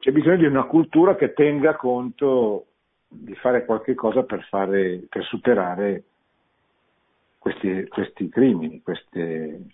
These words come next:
ferite che sono state provocate, capace di evitare che tali situazioni non solo non si ripetano,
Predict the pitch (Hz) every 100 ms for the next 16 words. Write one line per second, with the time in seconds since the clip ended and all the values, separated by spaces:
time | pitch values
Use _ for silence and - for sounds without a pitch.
0 | - 92 92 123 - - - 90 82 -
1 | 85 - 90 80 78 - _ _ _ _
2 | _ _ _ _ _ _ _ _ _ _
3 | _ _ _ _ - 104 87 - 107 71
4 | - - _ _ _ _ _ _ - -
5 | 131 127 110 117 117 117 139 120 110 123
6 | 123 120 _ 117 - 147 113 107 196 202
7 | 117 104 - 113 101 101 104 95 - 80
8 | 80